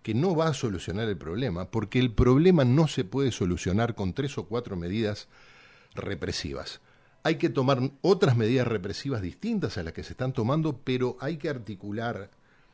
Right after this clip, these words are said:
las políticas de seguridad con las políticas sociales, este, con las políticas de cárceles. Son las tres patas de la reforma.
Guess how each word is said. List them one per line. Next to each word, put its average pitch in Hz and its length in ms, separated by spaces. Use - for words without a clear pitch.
las 85 280
políticas 143 640
de 127 120
seguridad 127 760
con 151 320
las 123 140
políticas 104 880
sociales, 127 880
este, 78 580
con 117 240
las 120 120
políticas 139 540
de 123 140
cárceles. 147 480
Son 160 180
las 139 180
tres 175 180
patas 143 360
de 110 80
la 92 100
reforma. 87 560